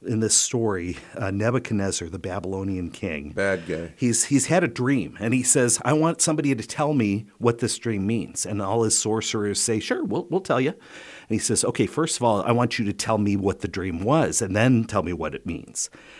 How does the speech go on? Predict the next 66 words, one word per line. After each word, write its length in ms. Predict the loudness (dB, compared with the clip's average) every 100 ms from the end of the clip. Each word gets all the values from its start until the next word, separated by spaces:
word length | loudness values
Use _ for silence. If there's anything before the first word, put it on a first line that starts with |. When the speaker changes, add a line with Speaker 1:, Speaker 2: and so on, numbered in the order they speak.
| -6
Speaker 1:
And 140 | -2
they 100 | 0
said, 380 | 2 2 0 -4 -2
"How 280 | 2 2
can 200 | 0 -2
we 140 | -2 0
do 180 | 2 4
that? 280 | 4 2 0
You 140 | 0
tell 260 | 2 4 6
us, 280 | 6 4
and 100 | 4
then 100 | 4
we'll 160 | 4 4
interpret 480 | 2 2 0 2 -4
it." 160 | -2
And 100 | 0
he 80 | 2
wouldn't 280 | 2 2 0
do 160 | -2 -4
that. 200 | -6 0
Speaker 2:
Well, 100 | 0
of 100 | 4
course, 240 | 6 8
and 100 | 8
he's 160 | 6 4
smart, 380 | 2 2 0 -2
because 300 | 4 4 6
then 200 | 4 6
they 100 | 4
would 180 | 2 0
just 200 | 0 2
say 140 | 2
something 340 | 4 2 2 0
Speaker 1:
Right. 60 |
Speaker 2:
to 60 | -2
please 460 | -4 0 2 2
him. 240 | 0 -4 -6 -8
Speaker 1:
Yes. 500 | 2 2 4 -2 -2 -4
Speaker 2:
Right. 160 | -2 2
Speaker 1:
Uh, 180 | 2 2
you 100 | 2
know, 120 | 4
I, 180 | 4 4
I've 160 | 2 2
thought 200 | 4 4
about 240 | 2 0
calling 320 | 2 2 4 2
up 140 | 2
the 60 | 2
psychic 400 | 2 2 -2 -4
hotline 560 | 0 0 0 0 0
and 120 | 0 4
Speaker 2:
Yeah. 180 | 4
Speaker 1:
saying, 300 | 4 2 -2 0
"I'm 140 | 4
not 160 | 4 4
gonna 140 | 2
give 120 | 4 4
you 80 |
my 160 | 4 4
name. 240 | 4 6 4
You 80 |
already 200 | 2 0
know 180 | 2 4
that." 140 | 4